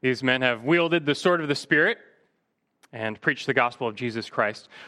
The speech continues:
One of the most prolific preachers in all of world history was George Whitefield.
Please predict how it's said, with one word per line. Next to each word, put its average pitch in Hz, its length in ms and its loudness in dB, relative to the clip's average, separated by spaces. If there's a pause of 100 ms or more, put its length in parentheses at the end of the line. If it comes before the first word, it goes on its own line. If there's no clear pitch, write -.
(220)
One 185 80 2
of 190 40 2
the 190 60 2
most 190 200 0
prolific 208 480 2
preachers 196 500 0
in 160 60 4
all 202 180 4
of 175 80 -6
world 196 300 2
history 208 480 0
was 143 300 0
George 170 300 0
Whitefield. 131 500 -2